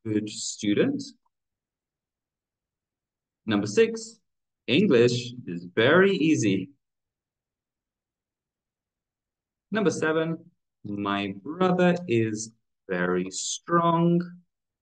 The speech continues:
And number eight, this is an expensive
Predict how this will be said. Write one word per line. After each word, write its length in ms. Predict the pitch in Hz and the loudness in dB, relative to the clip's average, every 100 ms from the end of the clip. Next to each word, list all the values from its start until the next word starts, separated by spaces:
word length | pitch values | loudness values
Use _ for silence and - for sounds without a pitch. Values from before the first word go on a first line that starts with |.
| _ _ _ _ _ _ _ _ _ _ _ _ _ _ _ _ _ _ _ | _ _ _ _ _ _ _ _ _ _ _ _ _ _ _ _ _ _ _
And 240 | 92 92 98 | -6 -4 0
number 380 | 143 196 127 - | 2 2 2 0
eight, 360 | 107 104 - - _ _ _ | 0 -2 -6 -18 _ _ _
this 340 | 165 190 190 - | 2 2 0 -10
is 440 | 110 104 104 - - - | -4 -2 -2 -6 -10 -6
an 320 | 95 95 95 | -4 -4 -6
expensive 1160 | 95 - - - - 139 147 147 - 143 147 | -12 -12 -16 -16 -4 -2 0 -2 -6 -4 -4